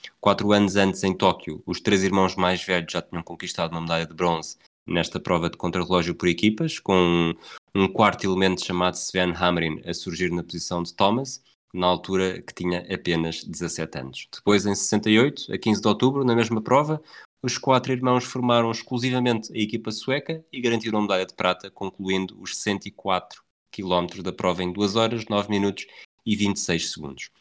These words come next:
Podem ter ficado a quase um minuto e meio da Holanda, mas fizeram história familiar e olímpica. Os irmãos Peterson não eram desconhecidos. Campeões do mundo em sessenta e sete e sessenta e oito,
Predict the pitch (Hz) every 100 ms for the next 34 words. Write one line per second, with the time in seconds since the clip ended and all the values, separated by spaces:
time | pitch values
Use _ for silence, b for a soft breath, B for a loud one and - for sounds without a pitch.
0 | B B - 92 90 - - 104 101 95
1 | 92 98 92 - - 107 104 101 - 101
2 | 98 104 135 107 107 120 127 107 104 101
3 | 98 95 - 90 85 - 117 147 143 90
4 | 82 _ _ _ 85 85 76 - - -
5 | b b _ _ 101 98 107 117 117 113
6 | - 123 139 123 135 120 113 110 110 107
7 | 104 - 104 - 78 - - _ - 78
8 | 92 92 85 95 95 95 92 90 - 90
9 | 92 - 92 - 92 - 90 85 92 101
10 | 110